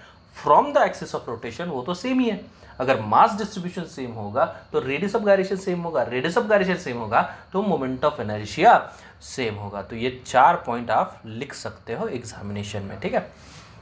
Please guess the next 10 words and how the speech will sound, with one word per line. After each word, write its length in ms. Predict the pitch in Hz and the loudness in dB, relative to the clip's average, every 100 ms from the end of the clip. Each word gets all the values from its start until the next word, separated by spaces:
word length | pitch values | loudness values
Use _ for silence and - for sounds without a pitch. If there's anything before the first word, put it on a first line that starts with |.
| - - - - - - - | -20 -20 -20 -20 -20 -18 -8
तो 60 | |
ये 180 | 110 143 | -2 2
हो 140 | 156 107 | 2 2
गया 180 | 110 | 2
हमारा 420 | 104 101 131 208 - - - - - - - | 2 2 2 0 -4 -20 -20 -20 -20 -20 -6
फिफ्थ 340 | 185 185 - - | -2 -2 -6 -8
क्वेश्चन। 480 | 110 - - 104 104 - - 113 | -8 -6 -8 -8 -8 -12 -18 -16
इसके 200 | - 113 | -8 2
बाद 260 | 113 135 | 6 6
देखो, 340 | - 135 147 | 2 -4 -6